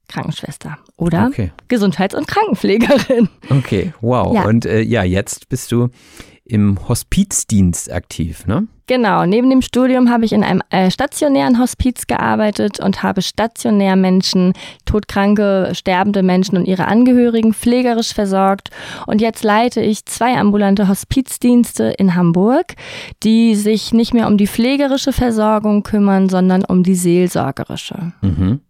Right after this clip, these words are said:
Speaker 1: Mhm.
Speaker 2: Also ambulant heißt dann zu Hause?
Speaker 1: Mhm,
Speaker 2: Ja.
Speaker 1: zu Hause oder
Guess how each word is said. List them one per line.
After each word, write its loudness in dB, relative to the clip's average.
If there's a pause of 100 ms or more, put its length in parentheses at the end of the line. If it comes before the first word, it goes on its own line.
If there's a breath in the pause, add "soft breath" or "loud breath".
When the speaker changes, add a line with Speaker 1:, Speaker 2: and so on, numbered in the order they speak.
(120)
Speaker 1:
Mhm. 4
Speaker 2:
Also 0
ambulant 0
heißt -2
dann 0
zu -4
Hause? 0
Speaker 1:
Mhm, 0 (200)
Speaker 2:
Ja. -2
Speaker 1:
zu 0
Hause 0
oder 0